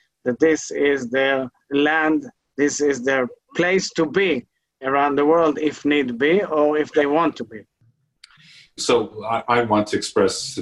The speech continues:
Speaker 2: huge thanks to Buji for taking the time, and I think for helping to widen and deepen that bridge that must remain between Israel and the diaspora, especially Israel and American Jewry.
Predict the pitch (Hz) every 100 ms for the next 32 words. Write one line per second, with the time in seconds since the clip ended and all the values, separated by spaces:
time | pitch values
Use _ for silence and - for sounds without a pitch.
0 | - 135 139 123 101 - 101 87 - -
1 | - - - 80 98 - 87 78 - -
2 | - - _ 95 - 104 101 92 85 -
3 | 90 92 92 90 87 87 87 95 95 -
4 | 120 101 107 98 107 - 107 98 104 92
5 | 90 _ _ _ 92 98 107 120 110 101
6 | 92 95 107 101 92 92 92 - 107 110
7 | - - - 90 113 120 - 101 92 104
8 | 110 101 95 92 - 95 92 92 92 98
9 | 101 95 92 87 - 90 95 - - 95
10 | 95 - _ _ _ - - 104 98 -
11 | 92 95 98 92 92 90 92 92 92 90
12 | 123 131 104 90 80